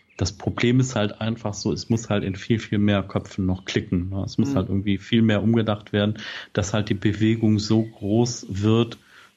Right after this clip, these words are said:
Speaker 1: dass sie halt auch eine wirtschaftliche, äh, Gegenmacht darstellt. Also ich meine wirklich wirtschaftlich. Also ich meine, wenn man jetzt irgendwie sagt, so,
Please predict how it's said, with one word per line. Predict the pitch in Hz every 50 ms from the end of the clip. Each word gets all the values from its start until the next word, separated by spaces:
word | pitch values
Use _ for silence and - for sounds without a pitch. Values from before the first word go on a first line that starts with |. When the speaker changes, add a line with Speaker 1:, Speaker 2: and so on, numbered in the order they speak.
| _ -
Speaker 1:
dass | 113 104 - -
sie | - 113 98
halt | 107 104 104 - -
auch | - 107 101 - -
eine | - 101 101 101 101 101 98 98 98 101 101 101 - _ _ _ _ _ _ _ _ _ _ _ _ _ _ _ _ _ _ _ _ _ _ _ _ -
wirtschaftliche, | 113 107 110 117 120 120 - 123 107 101 - - 110 104 - - 110 101 101 101 98 98 - _ _ _ _ _
äh, | - - - - - 113 113
Gegenmacht | - - 127 131 135 120 113 104 101 95 92 95 - - -
darstellt. | 90 95 95 95 - - 95 92 98
Also | 101 101 104
ich | 98 101
meine | 107 107 107 117
wirklich | 127 127 - 123 104 107
wirtschaftlich. | 113 127 131 - - 95 87 - - - 87 - -
Also | - 98
ich | 98 95 -
meine, | 104 104 104 101 104
wenn | 104 107
man | 107 101 101
jetzt | 104 104 104 -
irgendwie | - 101 107 104 104 104
sagt, | 98 104 101 98 98 98 - -
so, | - 104 101 101 104